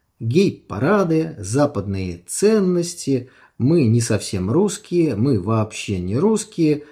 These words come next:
мы, значит, какие-то особые, мы особый народ. И вот так потихонечку американские кураторы подталкивали бы их к провозглашению независимости.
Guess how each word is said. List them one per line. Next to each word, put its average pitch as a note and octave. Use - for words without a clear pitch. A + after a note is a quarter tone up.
мы, B2+
значит, G2+
какие-то G#2
особые, F3+
мы C3
особый F#2+
народ. F#3+
И C#3+
вот E3+
так E3+
потихонечку F3+
американские C3
кураторы G3
подталкивали A#2
бы G2
их F3+
к -
провозглашению A2+
независимости. B2